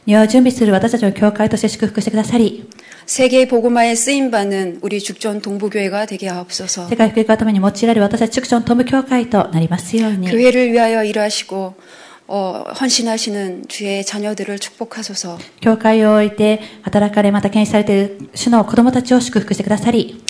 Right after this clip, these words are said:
Speaker 2: 받은 은혜에 감사하여 기쁨으로 사명 감당하게 하옵소서.
Speaker 1: 受けた恵みに感謝して、喜びによって使命を担うことができるようにしてください。
Speaker 2: 우리 교회에 오바다와 같은 중직자들이 일어나게 하시고,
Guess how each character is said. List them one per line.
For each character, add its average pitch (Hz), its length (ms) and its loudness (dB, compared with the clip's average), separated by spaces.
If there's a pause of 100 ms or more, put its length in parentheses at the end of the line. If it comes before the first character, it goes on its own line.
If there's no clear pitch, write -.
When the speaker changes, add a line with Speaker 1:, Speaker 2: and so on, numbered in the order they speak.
(160)
Speaker 2:
받은 226 340 0
은혜에 220 320 0
감사하여 202 800 -2 (260)
기쁨으로 233 540 0
사명 254 340 -2
감당하게 196 520 -2
하옵소서. 196 600 -8
Speaker 1:
受 233 80 -2
け 240 80 4
た 220 140 2
恵 208 60 2
み 233 140 4
に 233 100 4
感 262 240 2
謝 254 160 0
し 240 60 -6
て、 208 120 4
喜 247 200 4
び 277 100 6
に 277 100 8
よ 277 100 6
っ 277 80 -2
て 269 120 2
使 262 160 0
命 247 80 6
を - 20 6
担 220 200 2
う - 20 -4
こ 214 80 -2
と 208 80 0
が 180 60 2
で 185 100 0
き 196 140 -2
る 220 60 4
よ 233 80 4
う - 20 2
に 254 100 2
し 254 60 -4
て 208 80 -4
く 165 80 -4
だ 160 80 -2
さ - 160 -10
い。 180 180 -2
Speaker 2:
우리 240 240 2
교회에 208 600 -2
오바다와 226 520 2
같은 220 340 -4
중직자들이 220 680 -2
일어나게 214 420 -2
하시고, 196 560 -4